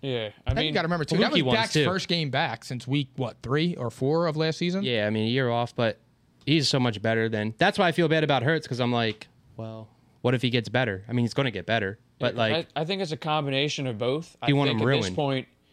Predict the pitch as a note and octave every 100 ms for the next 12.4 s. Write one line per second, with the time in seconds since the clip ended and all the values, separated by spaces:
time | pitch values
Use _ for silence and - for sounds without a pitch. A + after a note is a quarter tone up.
0 | - G#2 G#2 G3 G#3+ F#3 - D#3+ E3 E3+
1 | C3+ B2 B2 B2 B2 B2 A#2 - _ _
2 | _ _ _ _ _ _ _ _ _ C3+
3 | D3+ D#3+ C#3 E3+ D#3+ C#3 D3 D#3 D#3+ D3+
4 | C#3 A#2 D#3 C#3+ C3 A#2+ B2 C#3+ D#3 D3
5 | C#3 C3 B2 C3+ A#2 C#3 - C3+ B2+ A2
6 | - D3 C3+ E3+ F3+ F#2 - - - -
7 | B2+ A#2 A2+ G2 - C3 D#3+ D3 A#3 B3
8 | C4 F#3+ G3 G#3 D3 C#3+ E3 F3+ A#2 D#3
9 | C#3 F3+ F3+ F3 F3+ D#3+ D#3+ D3+ C3+ C#3+
10 | D#3+ D#3 C3 D3 D#3+ D3+ C3 - C#3 D#3
11 | - D3 D#3+ D#3+ B2 B2+ C3 D3+ D3+ C#3
12 | - C#3 D#3